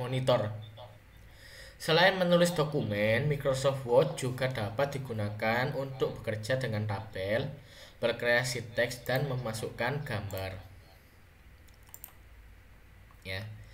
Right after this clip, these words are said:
jadi nggak hanya untuk memasukkan teks saja, tapi bisa bermain tabel.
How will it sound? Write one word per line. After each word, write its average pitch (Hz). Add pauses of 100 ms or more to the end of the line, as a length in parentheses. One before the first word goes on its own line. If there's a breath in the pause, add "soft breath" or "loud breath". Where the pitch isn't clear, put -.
(280 loud breath)
jadi 107
nggak 110
hanya 113
untuk 127
memasukkan 127
teks 127
saja, 107 (400 loud breath)
tapi -
bisa 127
bermain 110
tabel. 113